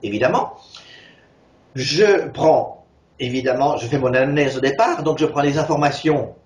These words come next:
normales, nom, adresse et tout. Et puis, je leur dis, « Écoutez, comme je vous l'ai dit, », je leur dis, je leur redis maintenant, hein, je vais leur dire trois fois. La three repetition principle, très important. Je leur dis, «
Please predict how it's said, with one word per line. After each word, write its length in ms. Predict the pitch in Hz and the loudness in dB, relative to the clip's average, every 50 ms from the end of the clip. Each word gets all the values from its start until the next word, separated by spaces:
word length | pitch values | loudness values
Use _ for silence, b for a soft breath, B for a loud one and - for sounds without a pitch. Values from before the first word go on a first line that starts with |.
| _ _ _ - | _ _ _ -6
normales, 640 | 120 127 123 127 135 143 147 151 156 156 151 131 120 | -4 -4 -2 0 0 2 2 2 2 0 -2 -4 -4
nom, 220 | 123 127 135 135 | -4 -2 0 0
adresse 520 | 127 120 117 117 127 135 131 123 113 - | 0 0 0 0 0 0 0 0 -2 -6
et 80 | 113 - | -6 -2
tout. 340 | - 180 226 285 - - - - - _ B B B B B B B | 0 0 0 0 -2 -4 -8 -20 -20 _ B B B B B B B
Et 100 | 131 135 | -2 0
puis, 140 | 143 143 123 | 0 0 -2
je 120 | 123 123 | 0 0
leur 160 | 131 123 117 | 0 0 0
dis, « 200 | 151 202 254 - - | -2 -6 -4 0 0
Écoutez, 520 | 165 165 190 175 170 143 - - - - - - B B B B B | 0 2 2 2 2 2 2 0 -4 -14 -18 -20 B B B B B
comme 180 | - 202 208 | 0 0 2
je 120 | - 160 180 | 2 0 0
vous 100 | 160 165 | 2 4
l'ai 140 | 151 147 147 | 4 4 4
dit, », 260 | 165 240 294 - - - - _ _ _ - | 2 0 -2 -4 -6 -12 -18 _ _ _ -12
je 160 | 104 104 107 | -8 -4 0
leur 140 | 123 131 139 | 0 0 0
dis, 200 | - - 131 - - | 0 -2 -4 -4 -4
je 80 | 123 123 | -2 -2
leur 220 | 117 123 127 131 | 0 0 0 2
redis 240 | 156 185 - - 226 | 2 2 2 0 -2
maintenant, 500 | 208 196 180 175 180 151 - - - - - | -2 -2 -2 0 -2 -2 -2 -4 -8 -10 -6
hein, 160 | 131 185 - - | -6 -6 -6 -8
je 100 | - - | -10 -6
vais 80 | - 131 | -4 -2
leur 120 | 127 120 | -2 -2
dire 140 | - 170 170 | -2 -2 -2
trois 160 | 170 - - | -2 -2 -2
fois. 360 | - - 117 95 - - - - _ _ - | -2 -2 -2 -4 -4 -6 -14 -20 _ _ -8
La 220 | - 80 - - - _ _ - | -8 -8 -8 -8 -14 _ _ -10
three 260 | - - 147 147 143 | -2 2 2 4 4
repetition 360 | 135 131 143 123 123 123 120 117 | 2 0 -2 -4 -4 -6 -8 -4
principle, 340 | 131 127 - - 127 110 104 | -4 -4 -4 -4 -6 -6 -6
très 160 | - - 120 | -4 -2 -2
important. 320 | 131 - 127 - - - - B B B B B | -2 0 -2 -2 -4 -6 -10 B B B B B
Je 60 | B - | B 2
leur 80 | - - | 2 2
dis, « 240 | 175 247 311 - | 2 0 -2 -2